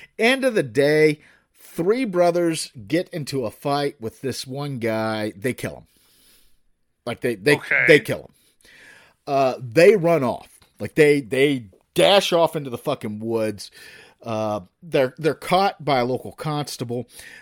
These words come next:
Speaker 1: but on their way back to, uh, to the jail in, uh, it was Pike County, Kentucky. On the way back to the jail in Pike County, Kentucky,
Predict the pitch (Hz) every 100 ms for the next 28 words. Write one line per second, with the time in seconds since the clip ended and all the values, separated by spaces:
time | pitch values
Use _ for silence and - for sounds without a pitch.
0 | _ 139 135 131 117 117 151 120 - 117
1 | 156 - - - _ _ _ _ - 127
2 | 120 110 107 - 113 107 90 139 175 147
3 | 92 92 - - _ _ - 123 117 110
4 | 107 107 104 107 98 107 113 - 143 165
5 | - 151 143 120 123 107 85 - - -
6 | - - - 131 127 131 170 165 156 -
7 | 131 107 139 143 143 113 104 127 120 127
8 | 117 - 107 127 113 110